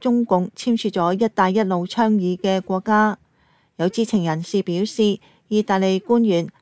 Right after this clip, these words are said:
喺同台灣官員私下嘅會談暗示，為咗獲得半導體方面嘅協助，可能退出中共嘅“一帶一路”倡議。此舉將會標誌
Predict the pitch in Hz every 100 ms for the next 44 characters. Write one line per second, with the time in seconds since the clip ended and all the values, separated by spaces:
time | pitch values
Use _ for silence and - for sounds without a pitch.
0 | _ 220 233 170 202 165 190 220 226 240
1 | 233 196 165 - 233 226 190 185 196 202
2 | 185 180 202 160 165 190 202 - 185 -
3 | _ _ _ 208 202 233 196 - 240 -
4 | 208 202 185 190 190 202 233 220 208 185
5 | 185 196 196 208 - 190 190 - _ _
6 | 185 214 160 165 - 202 240 - 220 220
7 | 208 175 180 185 185 208 208 180 190 190
8 | 175 175 226 214 185 170 190 - _ _
9 | _ _ - 214 214 196 208 233 196 190
10 | 208 233 226 220 208